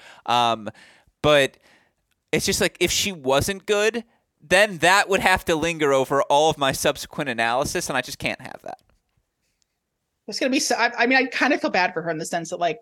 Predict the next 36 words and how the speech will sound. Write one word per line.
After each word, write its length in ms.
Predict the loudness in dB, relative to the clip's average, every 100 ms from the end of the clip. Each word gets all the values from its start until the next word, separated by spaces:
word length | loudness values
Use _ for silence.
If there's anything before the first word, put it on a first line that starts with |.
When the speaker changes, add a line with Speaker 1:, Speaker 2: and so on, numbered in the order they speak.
| -6
Speaker 2:
there's 200 | -6 -4
gonna 180 | -6
be, 180 | -6 -8
I 40 | -6
mean, 200 | -6 -8 _ _ _ _ _
I 100 | -2
think 260 | 0 -2 -2
she's 260 | -2 0 2
lucky 420 | 2 0 -4 -6
in 180 | -6 -6
the 100 | -2
sense 280 | -2 -4
that 200 | -4 -4
this 140 | -4 -2
happened 360 | -2 -2 -2
at 60 | -2
the 80 | -2
time 220 | -2 -2
of 80 | 0
year 120 | 0
that 100 | -2
it 80 | -4
happened, 340 | -4 -2 -2
because 220 | -2 -4 -4
hopefully 320 | -4 -4 -4
by 140 | -4
next 280 | -4 -6 -6
year 260 | -4 -6 -8 _
she 200 | -6 -2
won't 240 | 0 0 0
get, 180 | 0 0
like, 140 | -2
a 60 | -4
ton 200 | -4 -4
of, 120 | 0
like, 280 | 0 -2